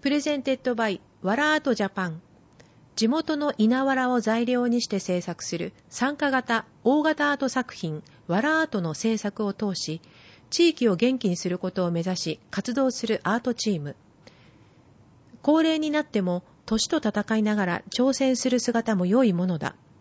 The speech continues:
宮島慎吾。富士見ヶ丘小学校二年生、小湊ビエイラ海さん。藁をすいたり束ねたり、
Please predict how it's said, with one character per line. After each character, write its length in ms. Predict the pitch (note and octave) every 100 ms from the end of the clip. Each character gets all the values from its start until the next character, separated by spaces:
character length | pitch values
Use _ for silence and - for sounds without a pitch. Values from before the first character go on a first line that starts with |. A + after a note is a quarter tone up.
| - _ _ - _ -
宮 220 | G#3 B3
島 240 | - B3 A3+
慎 300 | - G#3 D#3
吾。 140 | - - - - _ - _ - - _ - - - - - - _ _ _ _ -
富 140 | -
士 120 | A3+ D#4+
見 120 | D#4+
ヶ 120 | D#4+
丘 160 | D#4 D4
小 180 | D#4
学 180 | D4+ D4+
校 200 | - F#3
二 140 | E3+ F#3
年 200 | G#3 F#3+
生、 340 | - D3+ D3+ - _ _ _ _
小 120 | -
湊 500 | A#3+ D#4+ D4+ - F3 -
ビ 260 | F3 G3+
エ 80 | C#4
イ 80 | C4
ラ 120 | F3
海 240 | - B3+ G#3+
さ 200 | D#3 C#3+
ん。 140 | C#3 _ _ _ - _ - _ -
藁 300 | C#4+ E4 D4
を 120 | G3+
す 220 | - -
い 80 | C#4
た 160 | - F3
り 100 | D3+
束 280 | F3 F#3 A3
ね 120 | G#3+
た 120 | F3
り、 180 | E3+